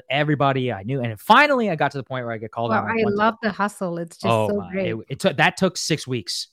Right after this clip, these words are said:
Speaker 1: Getting called was six weeks of every single, it was, it was maniacal. I was like, "I am going to get called on." And then we eventually got to an understanding, Sarah and I, that I am not gonna ask some B S C N N Robert Mueller question.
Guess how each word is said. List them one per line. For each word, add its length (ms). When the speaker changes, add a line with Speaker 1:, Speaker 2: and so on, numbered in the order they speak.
Speaker 1:
Getting 180
called 220
was 260
six 320
weeks 220
of 120
every 480
single, 320
it 40
was, 120
it 60
was 140
maniacal. 540
I 120
was 100
like, 160
"I 320
am 160
going 180
to 80
get 140
called 220
on." 140
And 160
then 360
we 200
eventually 400
got 220
to 80
an 60
understanding, 480
Sarah 360
and 80
I, 340
that 160
I 160
am 100
not 160
gonna 220
ask 420
some 280
B 180
S 220
C 180
N 140
N 200
Robert 300
Mueller 240
question. 480